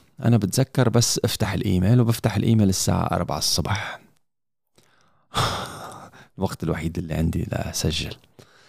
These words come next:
سلام. I really appreciate your words. For podcast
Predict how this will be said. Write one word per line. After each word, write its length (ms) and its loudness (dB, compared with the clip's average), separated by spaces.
سلام. 420 2
I 200 6
really 360 6
appreciate 600 2
your 100 2
words. 680 -2
For 240 2
podcast 720 2